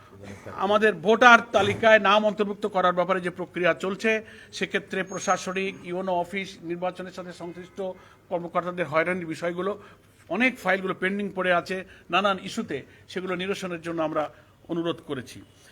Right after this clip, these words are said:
এবং আরেকটা মৌলিক ব্যাপারে আমরা কথা বলেছি, সেটা হচ্ছে যে সংবিধানের প্রতিটি নাগরিকের রাজনীতি করার এবং রাজনৈতিক দল গঠনের কিন্তু অধিকার আছে।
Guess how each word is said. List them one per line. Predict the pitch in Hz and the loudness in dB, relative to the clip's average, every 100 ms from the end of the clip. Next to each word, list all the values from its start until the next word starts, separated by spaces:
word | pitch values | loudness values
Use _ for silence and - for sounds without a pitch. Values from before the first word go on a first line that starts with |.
| - | -10
এবং | 180 196 | -4 4
আরেকটা | 196 233 233 220 | 6 6 4 2
মৌলিক | 214 240 233 | 4 4 2
ব্যাপারে | 226 208 | 0 2
আমরা | 196 185 180 | 0 0 -4
কথা | 175 | -4
বলেছি, | 190 190 185 202 | -4 -4 -6 -8
সেটা | 190 180 175 | -8 -6 -6
হচ্ছে | 170 - | -6 -6
যে | 180 175 170 - - - | -2 -2 -4 -10 -20 -14
সংবিধানের | - 208 220 247 254 247 | -2 0 2 4 4 4
প্রতিটি | 226 220 240 233 | 0 -2 0 0
নাগরিকের | 202 196 233 247 220 147 - - - - | 4 4 4 2 2 -2 -4 -20 -20 -8
রাজনীতি | 151 180 196 190 240 247 | 4 6 6 2 -4 0
করার | 247 240 | 4 4
এবং | 214 214 190 | 4 0 4
রাজনৈতিক | 185 190 208 226 165 | 4 2 -2 -4 -2
দল | 156 185 | 2 2
গঠনের | 185 196 202 185 | 2 -2 -2 -6
কিন্তু | 180 165 | -8 -8
অধিকার | 139 180 165 107 | -6 -6 -4 -8
আছে। | 104 - | -10 -18